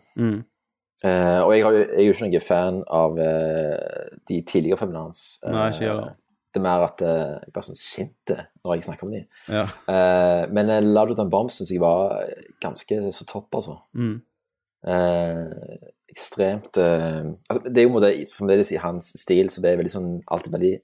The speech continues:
Speaker 2: fint og veldig sånn flinkes og kontrollert, og, men det var en, en historie, og han er litt mer sånn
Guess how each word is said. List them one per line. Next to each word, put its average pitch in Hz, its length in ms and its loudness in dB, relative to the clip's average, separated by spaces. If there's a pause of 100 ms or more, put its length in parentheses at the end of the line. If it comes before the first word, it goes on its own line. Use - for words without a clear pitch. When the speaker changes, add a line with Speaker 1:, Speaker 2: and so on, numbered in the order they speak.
Speaker 2:
fint 92 640 -12
og 87 120 -2
veldig 80 200 2
sånn 87 180 -10
flinkes 87 500 -4
og 78 360 -2
kontrollert, 87 540 -2
og, 78 260 -2 (600)
men 104 120 -2
det 107 80 4
var 104 320 4
en, 101 160 -2
en 95 200 -6
historie, 95 520 4
og 85 400 2
han 107 120 -2
er 113 80 4
litt - 180 2
mer 107 100 0
sånn 95 300 -4